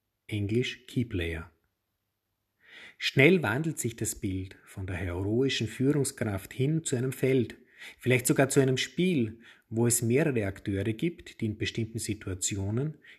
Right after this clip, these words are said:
gerne nicht nur ihre Fähigkeiten, sondern auch ihre Führungs- und Entscheidungskompetenz einbringen können und sogar wollen. An dieser Stelle ist das Kollektiv gefragt,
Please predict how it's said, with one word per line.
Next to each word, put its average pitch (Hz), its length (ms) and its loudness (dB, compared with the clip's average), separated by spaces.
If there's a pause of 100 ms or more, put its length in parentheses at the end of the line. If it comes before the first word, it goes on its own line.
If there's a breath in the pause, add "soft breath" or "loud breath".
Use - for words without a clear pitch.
(120 loud breath)
gerne 107 560 2
nicht 107 300 -4
nur 110 80 2
ihre 90 180 -2
Fähigkeiten, 131 840 -4 (260 soft breath)
sondern 131 360 -2
auch 120 160 -2
ihre 113 160 4
Führungs- 143 580 0
und 135 180 -4
Entscheidungskompetenz 107 1200 -2 (180)
einbringen 98 600 0
können 120 520 -4 (300)
und 101 160 -4
sogar 127 320 -4
wollen. 110 340 -4 (1500 loud breath)
An 123 140 0
dieser 180 240 6
Stelle 147 300 4
ist 151 140 0
das 160 120 -6
Kollektiv 175 500 0
gefragt, 92 680 -8